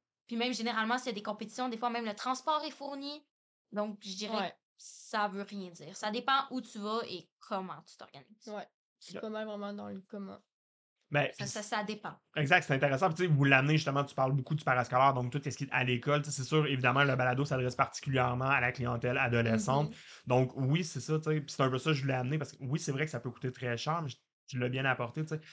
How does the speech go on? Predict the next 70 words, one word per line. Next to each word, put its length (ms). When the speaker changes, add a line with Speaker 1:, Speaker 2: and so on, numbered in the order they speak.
Speaker 3:
Des 60
fois, 140
c'est 100
de 60
s'informer. 420
Puis 120
là, 40
présentement, 380
justement, 240
on 80
est 100
à 80
la 120
maison 340
de 60
jeunes 260
aussi. 240
Tu 60
sais, 80
des 120
fois, 220
d'autres 340
types 200
d'activités 540
sans 100
que 80
ce 60
soit 80
nécessairement 300
un 40
sport 240
d'équipe, 240
mais 60
des 60
fois, 120
juste 140
de 60
s'organiser, 800
euh, 100
de 80
venir 220
chercher 320
des 120
amis, 140
des 120
choses 180
comme 180
ça, 240
c'est 280
quelque 180
chose 160
qui 80
peut 80
être 100
intéressant. 540
Fait 100
que, 60
tu 60
sais, 60
de 260
trouver 340
des 80
fois 120
des 140
places 420
où 260
on 160
est 100
capable 600
de 40